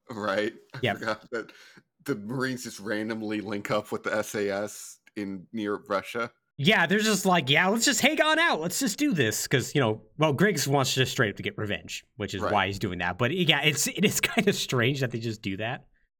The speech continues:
Speaker 2: But yeah, they debrief Nikolai, and he tells Captain Price that Al-Assad is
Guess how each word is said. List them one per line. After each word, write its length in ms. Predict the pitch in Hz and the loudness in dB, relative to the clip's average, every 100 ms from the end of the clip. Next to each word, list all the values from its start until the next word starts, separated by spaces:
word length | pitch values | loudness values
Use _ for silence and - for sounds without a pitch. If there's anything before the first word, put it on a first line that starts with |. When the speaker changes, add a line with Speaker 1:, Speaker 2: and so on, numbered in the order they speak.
| _ _ - | _ _ 2
Speaker 2:
But 80 | |
yeah, 220 | 180 151 98 - - - - | 4 4 0 -14 -20 -8 0
they 160 | 202 | 2
debrief 400 | 196 220 233 254 | 4 2 2 2
Nikolai, 540 | 180 147 120 107 98 117 - | 2 0 2 4 4 2 2
and 360 | 123 120 110 | 2 2 -2
he 140 | 123 - | -6 -2
tells 220 | 165 147 | 0 2
Captain 260 | - 135 110 | 2 2 0
Price 220 | 117 104 | -2 0
that 140 | 117 | -2
Al-Assad 480 | 120 165 185 156 131 | 2 2 4 4 2
is 100 | 107 | 0